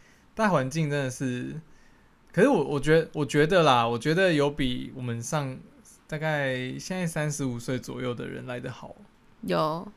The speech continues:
Speaker 1: 对，因为他们一出来就被说草莓。
Speaker 2: <laughs> 好可怜。
Speaker 1: <laughs>
Speaker 2: 哎，我们是榴莲，
Speaker 1: 我们出
Speaker 2: 对不对？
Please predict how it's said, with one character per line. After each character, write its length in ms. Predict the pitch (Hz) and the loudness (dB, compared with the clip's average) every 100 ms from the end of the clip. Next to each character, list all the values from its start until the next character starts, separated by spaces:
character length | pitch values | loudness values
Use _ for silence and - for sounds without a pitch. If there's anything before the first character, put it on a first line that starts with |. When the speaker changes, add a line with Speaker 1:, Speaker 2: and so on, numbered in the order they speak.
| - | -14
Speaker 1:
对， 260 | 151 131 131 | -4 -2 0
因 80 | 185 | 2
为 80 | |
他 100 | 196 | 4
们 140 | 202 180 | 4 2
一 60 | |
出 180 | 170 165 | 0 2
来 140 | 160 123 | 4 4
就 100 | 139 | 0
被 160 | 143 | -2
说 180 | - 120 | -2 -6
草 240 | - 127 110 | -6 -12 -14
莓。 80 | - - | -18 -20
Speaker 2:
<laughs> 140 | - - | -14 -4
好 120 | 254 311 311 440 - 440 523 - 480 466 466 480 | 6 8 10 12 12 12 10 8 4 4 2 2
可 80 | 427 | -2
怜。 220 | 403 392 403 - - - - | 0 -2 -2 -6 -12 -12 -6
Speaker 1:
<laughs> 400 | 220 - - - | -2 -2 -4 4
Speaker 2:
哎， 100 | 330 | 8
我 60 | 285 | 10
们 100 | 285 | 10
是 120 | 403 | 10
榴 180 | 285 277 | 12 12
莲， 180 | 240 | 10
Speaker 1:
我 80 | 220 | 8
们 40 | 220 | 8
出 20 | |
Speaker 2:
对 160 | |
不 60 | |
对？ 0 | 185 | 6